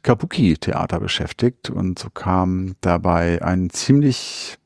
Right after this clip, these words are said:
ja, auffälliges Make-up heraus mit so weiß geschminktem Gesicht und dramatisch dunklen Smoky Eyes und so weiter, auffälligen Konturen.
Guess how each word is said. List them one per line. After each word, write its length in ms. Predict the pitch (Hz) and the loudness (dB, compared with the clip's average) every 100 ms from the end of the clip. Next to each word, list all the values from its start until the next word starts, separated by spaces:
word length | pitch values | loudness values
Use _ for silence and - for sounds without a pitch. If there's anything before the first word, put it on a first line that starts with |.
| - | -2
ja, 160 | 95 | 0
auffälliges 540 | - 104 - 131 113 - | 2 2 2 2 2 4
Make-up 460 | 90 117 165 - | 4 4 2 0
heraus 400 | - 117 135 185 | 0 2 2 0
mit 180 | 127 - | -2 -4
so 220 | - 104 85 | -2 -2 2
weiß 260 | 82 104 | 0 0
geschminktem 440 | - - 107 - 101 | -4 0 0 2 0
Gesicht 600 | 98 151 - - - - - | 2 2 0 -12 -16 -16 -14
und 200 | 127 110 | -10 -10
dramatisch 580 | - 85 82 101 - 98 | -2 0 2 0 -2 -6
dunklen 360 | - 98 101 98 | -4 -2 0 0
Smoky 440 | - 104 107 - 117 | 2 4 4 4 0
Eyes 380 | 98 107 110 | 2 2 0
und 120 | - 104 | -4 -6
so 100 | 98 | -4
weiter, 340 | 92 104 92 | -4 -4 -2
auffälligen 360 | 95 - 104 98 | -2 -2 -4 -2
Konturen. 380 | 95 - 110 | -4 -2 -2